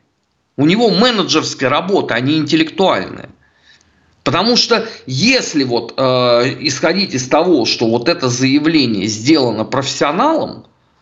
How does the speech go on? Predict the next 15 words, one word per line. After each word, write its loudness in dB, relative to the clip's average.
да, 2
мы 0
типа -8
призываем, 0
вы -4
давайте 0
там, -4
э, 2
боритесь, -4
э, 0
с -6
вашим 0
психотропным, 0
э, 2
гулагом. 2